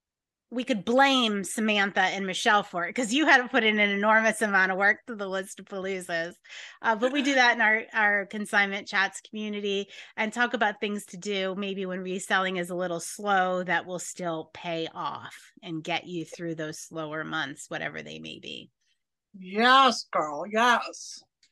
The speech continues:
Speaker 2: Like it, like it, like it. All right.
Speaker 1: Let's get
Speaker 2: What?
Speaker 1: real. We, uh, we, we didn't even talk about our whole mental health.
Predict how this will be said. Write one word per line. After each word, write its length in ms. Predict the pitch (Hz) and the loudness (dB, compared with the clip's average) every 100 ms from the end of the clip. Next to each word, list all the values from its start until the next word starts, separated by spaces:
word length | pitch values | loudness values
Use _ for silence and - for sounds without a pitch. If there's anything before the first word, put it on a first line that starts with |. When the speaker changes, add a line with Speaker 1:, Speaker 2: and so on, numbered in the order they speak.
| _ _ _ _ _ _ _ _ | _ _ _ _ _ _ _ _
Speaker 2:
Like 380 | 185 202 220 220 | 0 4 4 0
it, 80 | - | -4
like 240 | 208 214 | -2 -2
it, 120 | 180 | -6
like 360 | 202 202 214 - | -2 -2 -2 -4
it. 140 | 165 - _ _ _ _ _ _ _ _ _ _ - _ - | -12 -12 _ _ _ _ _ _ _ _ _ _ -20 _ 0
All 60 | |
right. 180 | 220 196 _ _ _ _ | 0 0 _ _ _ _
Speaker 1:
Let's 220 | 277 254 | 4 6
get 120 | 285 277 | 4 2
Speaker 2:
What? 60 | |
Speaker 1:
real. 340 | 294 381 214 151 _ - | 4 6 4 2 _ -2
We, 100 | 277 | 0
uh, 160 | - 247 | 2 2
we, 220 | 294 285 | 2 2
we 160 | 269 | 4
didn't 160 | 320 339 | 4 6
even 180 | 359 311 | 6 4
talk 500 | - 262 320 381 381 | 0 2 4 4 4
about 240 | 254 247 | 6 6
our 100 | 240 | 6
whole 280 | 220 262 262 | 4 6 6
mental 500 | 254 254 - 269 254 | 6 4 4 0 0
health. 440 | 226 233 294 294 | 0 4 4 4